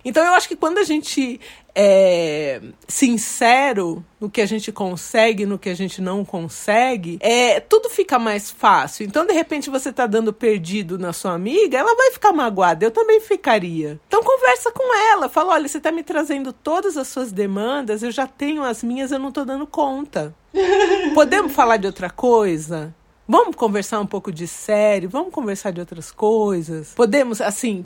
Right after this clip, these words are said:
Speaker 1: eu não tô dando conta disso. Aí, se a amiga ficar chateada, pelo menos ela já sabe o motivo,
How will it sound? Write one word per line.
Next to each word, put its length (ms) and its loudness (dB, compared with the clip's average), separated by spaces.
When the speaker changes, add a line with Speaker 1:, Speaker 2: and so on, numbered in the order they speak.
Speaker 1:
eu 140 2
não 120 -4
tô 280 -2
dando 200 -4
conta 480 -4
disso. 720 -10
Aí, 240 4
se 160 2
a 80 6
amiga 320 -2
ficar 220 -4
chateada, 520 -2
pelo 220 -2
menos 240 -6
ela 200 0
já 220 2
sabe 960 2
o 80 -4
motivo, 800 -2